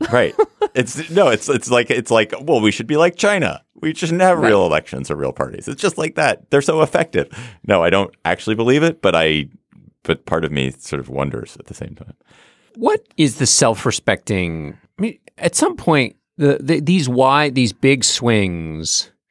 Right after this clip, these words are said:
Speaker 3: in public opinion. Uh, I, one thing that it, two things interest me that have nothing to do with our current conversation. <laughs> One is presidents have a tough time moving public opinion. We've seen that.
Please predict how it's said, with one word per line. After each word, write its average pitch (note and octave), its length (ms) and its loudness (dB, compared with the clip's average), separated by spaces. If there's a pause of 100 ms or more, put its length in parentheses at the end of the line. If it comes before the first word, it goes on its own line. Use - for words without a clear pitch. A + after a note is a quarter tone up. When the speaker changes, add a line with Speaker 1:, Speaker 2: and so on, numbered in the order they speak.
(420)
Speaker 3:
in G#2+ 340 0
public G2 320 -2
opinion. D#2+ 640 -4
Uh, C3+ 40 0
I, C3+ 260 2
one D3 320 0
thing E3 140 4
that B2+ 100 2
it, A#2 180 -4
two D3+ 140 4
things A#2 300 0
interest G2+ 300 -4
me D#2 200 -2
that D2+ 120 -6
have D#2+ 220 -6
nothing D2+ 220 -10
to C#2+ 80 -14
do D2 100 -12
with C2+ 160 -14
our C#2 60 -10
current - 240 -16
conversation. - 440 -16 (220)
<laughs> - 220 -8
One D#3 360 4
is A#2 300 4
presidents E3+ 420 0
have C3+ 120 0
a - 20 -10
tough A#2+ 180 2
time G#2 200 -2
moving F#2+ 240 -4
public D#2+ 300 -6
opinion. D2 380 -10
We've C2+ 160 -12
seen D#2 300 -2
that. A#1+ 340 -12